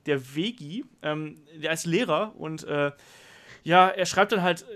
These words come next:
ja, es ist halt schon ein bisschen doof, dann irgendwie die, äh, Nacht durchzumachen und dann nur mit zwei, drei Stunden Schlaf irgendwie vor den Schülern zu stehen. Aber für ihn bedeutet das, äh, vollkommenes Social-Media-Verbot und dann nach der Schule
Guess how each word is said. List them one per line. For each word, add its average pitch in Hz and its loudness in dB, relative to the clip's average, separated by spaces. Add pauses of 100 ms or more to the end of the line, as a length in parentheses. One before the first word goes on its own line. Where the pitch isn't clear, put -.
ja, 180 4
es 170 0
ist 170 -8
halt 185 0
schon 185 -2
ein 185 -4
bisschen 180 -6
doof, 185 -2
dann 147 0
irgendwie 147 -12
die, 147 -10
äh, 139 -4
Nacht 160 -4
durchzumachen 160 -4
und 156 -8
dann 156 -6
nur 156 -6
mit 151 -8
zwei, - -4
drei 151 -4
Stunden 151 -8
Schlaf 156 4
irgendwie 160 -6
vor 156 -6
den 147 -8
Schülern 185 -6
zu 135 -12
stehen. 143 -8
Aber 151 2
für 156 -12
ihn 196 -6 (460)
bedeutet 160 0
das, 175 -2 (180)
äh, 151 0 (260)
vollkommenes 185 -2
Social-Media-Verbot 180 -4
und 165 -2
dann 165 2
nach 160 2
der 180 -2
Schule 175 -2